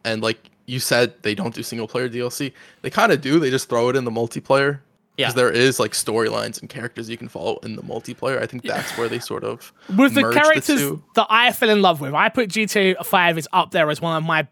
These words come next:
Speaker 3: best five games of all time, right?
Speaker 2: Yeah.
Speaker 3: I didn't get a Trevor expansion, and Trevor went on to explode as an actor, the person who played him, right? Stephen
Speaker 1: Yeah.
Speaker 3: Hawking. Like, we just didn't get, like, that sort of d-,
Speaker 1: I
Speaker 3: D L C that I would have liked.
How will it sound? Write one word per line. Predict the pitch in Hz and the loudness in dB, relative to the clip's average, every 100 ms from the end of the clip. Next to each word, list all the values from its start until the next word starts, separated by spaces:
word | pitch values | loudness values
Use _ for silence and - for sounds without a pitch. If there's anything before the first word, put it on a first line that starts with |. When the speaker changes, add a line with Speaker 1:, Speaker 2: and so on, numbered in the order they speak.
| - | 0
Speaker 3:
best | 196 - - - | 2 2 -4 2
five | 180 175 156 | 4 4 2
games | 170 160 | -2 -2
of | 143 160 | -6 -6
all | 147 | -6
time, | - 123 98 92 _ _ _ _ | -6 -10 -10 -20 _ _ _ _
right? | 139 175 185 | 2 4 4
Speaker 2:
Yeah. | 170 _ _ _ _ _ | 2 _ _ _ _ _
Speaker 3:
I | 214 220 | 0 2
didn't | 220 202 | 0 0
get | 180 196 - _ - | 2 0 -2 _ -6
a | 190 | -4
Trevor | - 208 180 175 165 | 2 2 6 6 6
expansion, | 165 - 180 151 139 113 | 2 -2 0 -2 -6 -10
and | 135 180 | -10 0
Trevor | 240 226 190 | 2 4 4
went | 196 | 4
on | 190 | 2
to | 190 | -2
explode | 175 - - 202 196 175 | -4 -6 2 4 6 4
as | 147 | 2
an | |
actor, | 185 175 - 117 | 0 0 -4 -12
the | 135 | -6
person | 165 165 156 | -2 -2 -4
who | 147 | -8
played | 175 151 135 | -4 -4 -6
him, | 107 | -12
right? | 120 156 | -6 -6
Stephen | - 156 123 | -6 -6 -2
Speaker 1:
Yeah. | 113 107 | -2 -4
Speaker 3:
Hawking. | 113 - - - | -8 -14 -20 2
Like, | 208 190 - - _ _ | 4 4 -2 -20 _ _
we | 190 226 | -2 -2
just | 254 | 2
didn't | 302 269 196 | 2 2 2
get, | 240 226 | 2 2
like, | 208 208 175 175 | 0 0 0 0
that | 208 208 - | 2 2 0
sort | 220 202 190 | 2 6 6
of | 180 - - _ _ _ _ _ _ _ _ - - | 4 0 -14 _ _ _ _ _ _ _ _ -20 -14
d-, | - | -8
Speaker 1:
I | 202 | 0
Speaker 3:
D | 214 | 4
L | 190 170 | 4 4
C | - 175 | 0 0
that | 156 | 2
I | |
would | 165 147 | 0 0
have | 139 | -4
liked. | 143 107 - - | -6 -6 -14 -20